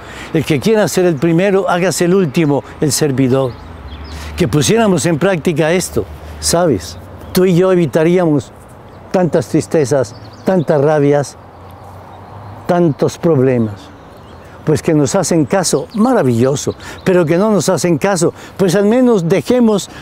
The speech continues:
lo que hemos dicho y hecho. Que no agradecen, no importa, lo que importa es que demos de nuestra vida y que simplemente hagamos el bien y luego sepamos desaparecer.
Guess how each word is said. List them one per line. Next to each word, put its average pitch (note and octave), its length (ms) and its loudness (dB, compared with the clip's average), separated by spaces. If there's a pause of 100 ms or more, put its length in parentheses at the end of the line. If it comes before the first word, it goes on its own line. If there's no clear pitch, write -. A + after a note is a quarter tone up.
lo E3+ 160 2
que G3+ 140 0
hemos G#3+ 220 2
dicho F#3 320 0
y E3 140 2
hecho. E3 240 -2 (680)
Que D3+ 140 0
no F3+ 180 2
agradecen, F3 720 2 (340)
no G#3+ 80 2
importa, E3+ 600 0 (240)
lo A#2+ 80 -2
que G2+ 60 0
importa D#3 340 0
es D#3 120 -2
que D3 300 -2
demos C3 540 0 (380)
de C#3+ 100 2
nuestra C3 320 0
vida B2+ 380 0 (520)
y F#3+ 140 2
que E3+ 320 -2 (240)
simplemente E3 840 0 (320)
hagamos D#3+ 480 0
el C#3 100 0
bien F3+ 420 0 (340)
y C3 100 2
luego E3 420 2 (320)
sepamos C#3 760 0
desaparecer. B2 1040 -2